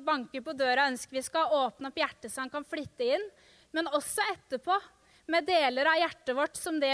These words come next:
vi holder skjult eller holder fast på, ikke smert-, som er for smertefullt kanskje til å slippe han inn i, så står han og banker og ønsker at vi skal slippe han inn. Har du noen gang gitt noen en klem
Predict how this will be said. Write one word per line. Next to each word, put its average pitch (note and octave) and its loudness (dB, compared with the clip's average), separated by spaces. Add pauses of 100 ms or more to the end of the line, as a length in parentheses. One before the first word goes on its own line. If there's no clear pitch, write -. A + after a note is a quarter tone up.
vi D#4+ -2
holder D4 -2
skjult E4 -6
eller C#4+ -2 (300)
holder D#4 2
fast - -4
på, F4+ 0
ikke - -10
smert-, F4+ -4 (180)
som D#4 -6
er D4 -2
for E4+ -8
smertefullt C4 -10
kanskje D4 -4
til D4 -6
å D4+ -2
slippe D4+ -6
han D4 -6
inn A#3+ -8
i, G4 -4 (600)
så - -10
står D4 0
han D#4+ -2
og D#4 -8
banker D4+ -4
og D#4 -6
ønsker C#4 -8
at C#4 -10
vi C#4+ -10
skal - -10
slippe - -12
han C4 -8
inn. E4 -4 (1800)
Har C#4 4
du D#4+ 2
noen D#4 0
gang D4+ 2
gitt D#4 -6
noen C#4 -4
en C#4+ -6
klem A3+ -6